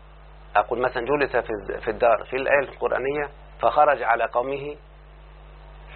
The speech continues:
في زينته"، يعني متزينا يعني. صح؟ طيب. آه، فالمثال يا شيخنا، قل: "المسجد مجتمع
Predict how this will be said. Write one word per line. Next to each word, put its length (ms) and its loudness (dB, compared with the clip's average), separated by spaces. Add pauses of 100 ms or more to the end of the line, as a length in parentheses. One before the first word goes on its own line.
في 160 0
زينته"، 580 -2 (380)
يعني 160 4 (100)
متزينا 600 -2
يعني. 240 -10 (360)
صح؟ 240 2 (920)
طيب. 260 2 (1200)
آه، 580 4 (120)
فالمثال 520 4
يا 100 0
شيخنا، 380 -10
قل: 160 -4
"المسجد 720 2 (1200)
مجتمع 720 4